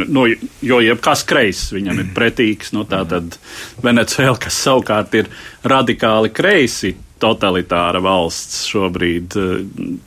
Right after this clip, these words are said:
ir, ir, ir, ir viņa, ir viņa, ā, naidnieks, teiksim, ja. Bet, ā, ar Dienvidu Ameriku, protams, tas ir tā, ka šī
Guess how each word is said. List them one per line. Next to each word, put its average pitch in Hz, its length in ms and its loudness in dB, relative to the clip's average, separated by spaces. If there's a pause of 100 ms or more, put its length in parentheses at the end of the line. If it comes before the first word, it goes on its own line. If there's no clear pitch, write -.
(360)
ir, 107 220 2 (680)
ir, 98 260 0
ir, 104 240 2
ir 101 240 2
viņa, 104 360 2 (520)
ir 101 240 2
viņa, 104 360 4
ā, 107 340 2 (1000)
naidnieks, 104 800 0 (160)
teiksim, - 440 -10
ja. 110 140 -2 (280)
Bet, 135 220 0
ā, 139 140 4 (920)
ar 160 140 0
Dienvidu 165 360 4
Ameriku, 160 360 2
protams, 135 600 2
tas - 220 -2
ir 160 100 2
tā, 101 260 2
ka 101 280 2
šī - 360 0